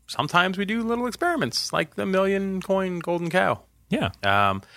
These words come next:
Speaker 1: there are certain things that rarity is not a thing that we can generally generate.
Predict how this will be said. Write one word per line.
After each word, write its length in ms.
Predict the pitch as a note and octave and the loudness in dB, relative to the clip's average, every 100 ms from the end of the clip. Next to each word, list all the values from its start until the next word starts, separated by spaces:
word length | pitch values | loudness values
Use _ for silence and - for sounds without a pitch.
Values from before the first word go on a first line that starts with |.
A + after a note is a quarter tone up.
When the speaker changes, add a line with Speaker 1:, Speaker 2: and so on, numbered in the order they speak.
| - | 4
Speaker 1:
there 100 | D#3 | 6
are 40 | D#3+ | 6
certain 240 | G3 F3 | 4 2
things 320 | - E3 E3 | 2 2 4
that 280 | C#3+ B2+ - _ _ _ _ _ _ _ _ _ _ _ _ - | 6 6 4 _ _ _ _ _ _ _ _ _ _ _ _ -10
rarity 480 | B2 D#3 F#3+ F#3+ F3+ | 6 8 10 8 6
is 120 | B2 | 6
not 160 | C#3 C3+ | 4 4
a 40 | |
thing 180 | C3 C3 | 0 0
that 100 | A#2+ | 0
we 180 | A2+ G#2+ | -2 -4
can 320 | - G#2+ F#2+ | -4 -4 -4
generally 720 | - G#2+ G#2+ C3 D#3 D#3+ E3+ | -2 2 4 6 4 4 2
generate. 540 | D#3 E3 E3 F3+ G3 | 2 2 4 2 2